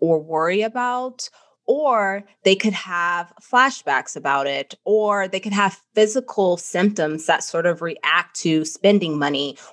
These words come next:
or receiving money. So it's when you have an event that has happened to you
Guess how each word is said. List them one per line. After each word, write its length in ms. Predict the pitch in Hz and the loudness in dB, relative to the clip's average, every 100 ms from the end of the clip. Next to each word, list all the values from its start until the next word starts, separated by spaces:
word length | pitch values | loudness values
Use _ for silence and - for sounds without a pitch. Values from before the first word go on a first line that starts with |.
| _ | _
or 160 | 165 165 | 2 2
receiving 640 | 170 - 202 208 170 151 | -4 0 4 4 4 2
money. 380 | 151 143 147 147 - - | 2 0 -4 -8 -14 -2
So 140 | 208 - | -2 2
it's 380 | 208 202 - - _ _ | 0 -2 -14 -16 _ _
when 300 | 185 214 247 | 0 4 4
you 140 | 233 | 2
have 480 | 208 - 226 254 262 254 | -2 -6 -2 -2 -2 -2
an 200 | 226 208 - | 0 0 2
event 520 | 196 170 165 170 - | 2 2 2 0 0
that 120 | 156 | -2
has 220 | 175 156 - | 0 -4 0
happened 460 | 139 139 196 220 | 0 0 0 0
to 140 | 220 190 | 0 -4
you 460 | 165 131 123 180 | 0 0 0 -4